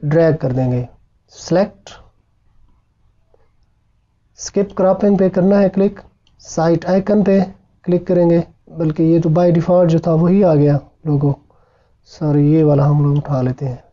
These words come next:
ठीक है, ये आ गया। क्रॉप पे कर देंगे क्लिक। अब ये है site icon। ये site icon कौन सा होता है? Site icon होता है ये वाला, जैसे YouTube का ये play button शो हो रहा है, ठीक है ना।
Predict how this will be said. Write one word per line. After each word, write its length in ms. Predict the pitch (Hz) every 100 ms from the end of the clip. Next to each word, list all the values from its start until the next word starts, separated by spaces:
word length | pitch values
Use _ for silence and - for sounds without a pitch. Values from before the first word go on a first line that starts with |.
| _ -
ठीक 220 | 175 165
है, 200 | 180 202 - _ 185
ये 240 | 165 160
आ 200 | 156 175
गया। 380 | 175 190 196 - - _ _ -
क्रॉप 320 | 160 190 185
पे 80 | 180
कर 120 | 185
देंगे 340 | 170 185 180 180
क्लिक। 300 | 180 196 - - - -
अब 140 | 185
ये 100 | 226 254
है 60 |
site 380 | 254 226 240 233
icon। 260 | 175 165 165
ये 120 | 180
site 340 | 180 233 247
icon 240 | 254 240 226
कौन 200 | 233 240
सा 120 | 247
होता 240 | 196 190
है? 240 | 196 170 165 - _
Site 340 | - 208 240
icon 240 | 247 247 262
होता 220 | 220 233
है 120 | 233
ये 160 | 208 214
वाला, 200 | 190 180
जैसे 220 | 190 196 180
YouTube 320 | 226 226 214
का 80 | 208
ये 100 | 196
play 260 | 190 208 233
button 260 | 220 226
शो 160 | 202 202
हो 160 | 185 175
रहा 120 | 156
है, 140 | 156 - - - _ -
ठीक 180 | 208 214
है 60 |
ना। 180 | 208